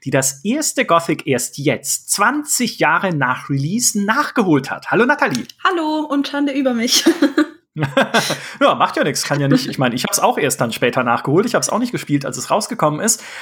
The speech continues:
Speaker 1: Aber jetzt das mit diesem großen Abstand auch zu erleben nach Release, mal Grafik außen vor gelassen, weil es sieht natürlich jetzt auch nicht mehr ganz taufrisch aus. Aber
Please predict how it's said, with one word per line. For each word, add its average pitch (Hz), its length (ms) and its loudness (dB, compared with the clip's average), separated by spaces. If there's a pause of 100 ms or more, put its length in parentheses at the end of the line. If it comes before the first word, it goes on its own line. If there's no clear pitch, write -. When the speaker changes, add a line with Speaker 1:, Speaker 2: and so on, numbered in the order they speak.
(120)
Speaker 1:
Aber 160 160 4
jetzt - 380 0 (880)
das - 540 0
mit 156 320 0
diesem 277 540 -2
großen 233 440 2
Abstand 202 460 0
auch 135 180 2
zu - 160 0
erleben 151 840 0
nach 131 240 -2
Release, 143 800 0
mal 123 200 0
Grafik 156 400 0
außen 139 260 2
vor 175 220 4
gelassen, 139 320 2
weil 120 140 2
es 113 100 0
sieht 147 140 -8
natürlich 131 220 0
jetzt 131 140 -2
auch 143 80 0
nicht 139 120 0
mehr 131 80 2
ganz 127 240 0
taufrisch 131 500 -2
aus. 120 220 2
Aber 131 200 0